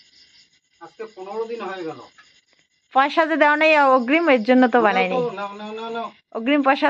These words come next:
Speaker 2: দাও।
Speaker 1: অগ্রিম পয়সা দিতে হয়, তুমি কাস্টমার
Speaker 2: হ্যাঁ।
Speaker 1: চেনো না, কে কি রকম।
Speaker 2: না, ও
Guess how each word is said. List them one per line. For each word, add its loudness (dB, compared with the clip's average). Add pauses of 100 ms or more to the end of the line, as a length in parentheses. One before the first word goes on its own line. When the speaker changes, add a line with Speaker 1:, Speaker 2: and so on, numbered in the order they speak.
Speaker 2:
দাও। 2 (260)
Speaker 1:
অগ্রিম -8
পয়সা -2
দিতে -8
হয়, 0 (420)
তুমি -14
কাস্টমার -2
Speaker 2:
হ্যাঁ। 2 (140)
Speaker 1:
চেনো -14
না, -4
কে -16 (120)
কি -20
রকম। -12 (200)
Speaker 2:
না, 2 (520)
ও 8